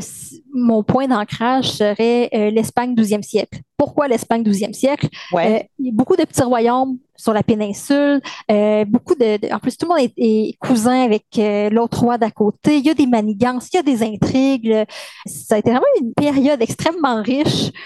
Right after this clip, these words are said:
Speaker 1: euh, de complots, de guerres, de, de tout. Donc,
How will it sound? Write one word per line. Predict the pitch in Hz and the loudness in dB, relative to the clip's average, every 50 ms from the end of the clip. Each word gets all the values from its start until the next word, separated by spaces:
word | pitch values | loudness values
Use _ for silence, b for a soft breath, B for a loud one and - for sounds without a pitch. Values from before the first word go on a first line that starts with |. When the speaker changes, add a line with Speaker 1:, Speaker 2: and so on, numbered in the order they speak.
| B B B B - 220 | B B B B -4 -2
Speaker 1:
euh, | 214 208 208 | 0 0 0
de | 196 220 214 | 0 0 -2
complots, | - - - - 302 254 - - 262 254 277 285 285 277 | 0 0 -2 -2 -2 -4 -2 2 2 4 4 4 2 2
de | 240 202 214 202 196 196 185 | 2 0 0 -2 -2 -6 -6
guerres, | - 254 254 269 277 262 240 226 226 | -4 -2 -2 0 0 0 -2 -2 -2
de, | 202 208 208 - _ | -2 -4 -4 -2 _
de | - 214 | -4 -4
tout. | - - - 330 294 | -2 -2 -2 -2 0
Donc, | 233 202 202 208 | 0 -2 -2 -4